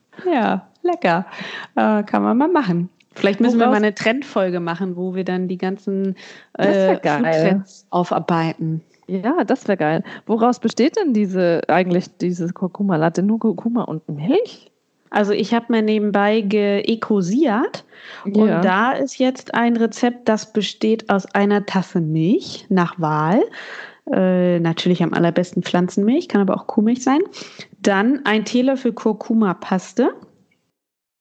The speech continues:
Speaker 1: ein Teelöffel natives Kokosöl, eine Prise gemainen schwarzen Pfeffer.
Speaker 2: Hm.
Speaker 1: Da hätte ich dann schon ein Problem, weil ich mag überhaupt gar nicht gerne Pfeffer, ehrlich gesagt.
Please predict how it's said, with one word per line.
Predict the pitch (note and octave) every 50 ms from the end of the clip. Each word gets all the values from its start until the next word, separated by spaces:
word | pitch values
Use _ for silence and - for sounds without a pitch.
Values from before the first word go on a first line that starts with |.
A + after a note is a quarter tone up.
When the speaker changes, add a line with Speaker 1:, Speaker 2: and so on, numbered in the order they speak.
| _ _ _ - -
Speaker 1:
ein | - A3+ A#3 A#3
Teelöffel | A#3 A#3+ C4+ C4+ D4 C#4+ C#4+ C#4
natives | B3+ A#3 A3+ A3+ A3+ - C4 A#3+ A#3 A3+ - -
Kokosöl, | - A3 G3+ - B3+ A#3+ - - A#3+ B3 C4 C#4+ F4 - - - - - - - - - - - _ _
eine | - G3+ A3 B3+ C4 C#4
Prise | B3 - - - A#3 C4 C4 B3 B3
gemainen | G3+ A3+ G#3+ G#3 G3+ G#3+ A3 A3+ A3+ A3 G#3
schwarzen | F3+ - G3 G3 G3 G3+ G3+ - - F#3
Pfeffer. | F3+ - - - - - A#3 B3+ B3+ - - E3+ D#3+ F#3 C4 - - - _ _ _ _ _ -
Speaker 2:
Hm. | F#3+ G3 G3 F3 D3+ - _ _ _ _ _ _ _ - - - - - _ _ _ _ _ _ _ _ _ _ _ _ -
Speaker 1:
Da | G#3 F#3+ G3+
hätte | G#3 B3+ C4 C4+
ich | A3+
dann | - A3 G#3
schon | G3 - G#3+ G3+
ein | F#3+
Problem, | - - F3+ F3 F3+ F#3+ A3 A#3 G3+
weil | F#3+ F#3
ich | F#3 -
mag | - F#3 F3+ F3+
überhaupt | - - F#3 F3+ F3 G3+ G3 - _ _ _ _ _ -
gar | G3+ F#3+ G3+
nicht | A3 G#3+ G3 - -
gerne | G3+ F#3+ F#3 F#3 F#3
Pfeffer, | - - A3 G#3+ - - - - G3+ D#4 G4 - - _ _ _ _ _ _ _ _ _ _ _ _ _ _ _ _
ehrlich | - A3 G#3 G3+ G3 -
gesagt. | - A3+ G#3+ - A#3 C#4+ G4+ - - - -